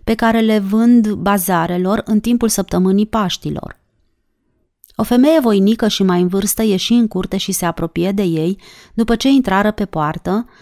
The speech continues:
apoi se lumină la obraz când îl recunoscu pe Iosif. „Nu, Amasia nu este acasă. El a plecat la Ierusalim.” „Și tu, Debora, cum de n-ai plecat?” întrebă Iosif.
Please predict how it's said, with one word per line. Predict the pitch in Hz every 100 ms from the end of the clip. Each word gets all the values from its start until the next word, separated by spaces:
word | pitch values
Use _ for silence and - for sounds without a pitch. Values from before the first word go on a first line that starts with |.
| - -
apoi | 220 247 285 311 -
se | -
lumină | 233 233 233 262
la | 247 180
obraz | 170 180 196
când | - 196 190
îl |
recunoscu | 175 170 165 165 - 180
pe | 190
Iosif. | 196 156 - 147 135 _ _ _ _ _ _ _
„Nu, | 240 262 170 139 - - _
Amasia | - 240 269 294 269 262
nu | 254 254
este | 165 - 170
acasă. | 160 156 151 - 156 - _ _ _ _
El | 220 214
a | 208
plecat | 190 196 196 214
la | 220
Ierusalim.” | 226 233 233 247 240 180 151 - _ _ _ _ _ _ _ _ _
„Și | - - 220
tu, | - 226
Debora, | 220 208 196 208 214 226
cum | 311 285
de | 180
n-ai | 160 160
plecat?” | 165 - 156 - -
întrebă | 185 180 165 170
Iosif. | 165 160 - 156